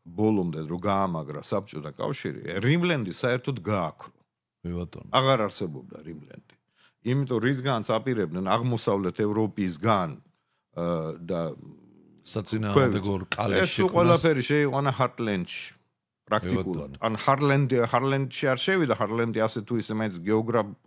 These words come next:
Speaker 1: პლუს მინუს გეოგრაფიული ცნებაა, მაგრამ ჰარლენდის დამოკიდებულებაში და პირდაპირზე დააყენა, ესე იგი, ჰარ-, ჰარტლენდი ო-, ოკე-, ოკეანისტებთან,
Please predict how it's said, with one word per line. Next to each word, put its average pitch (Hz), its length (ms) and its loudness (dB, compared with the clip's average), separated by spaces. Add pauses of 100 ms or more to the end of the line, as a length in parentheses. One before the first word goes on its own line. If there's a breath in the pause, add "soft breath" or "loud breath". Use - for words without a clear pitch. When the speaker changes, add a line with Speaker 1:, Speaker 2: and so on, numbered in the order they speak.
(200)
Speaker 1:
პლუს 107 320 -4
მინუს 104 260 -2
გეოგრაფიული 110 800 0 (500 loud breath)
ცნებაა, 147 640 2
მაგრამ 78 380 -4 (380 soft breath)
ჰარლენდის 147 920 2
დამოკიდებულებაში 160 800 0
და 131 80 6
პირდაპირზე 160 1000 2
დააყენა, 127 760 2 (160)
ესე 147 200 -2
იგი, 170 180 0
ჰარ-, 127 340 0
ჰარტლენდი 131 800 0 (540 loud breath)
ო-, 135 400 4 (100)
ოკე-, 143 340 2
ოკეანისტებთან, 123 1120 0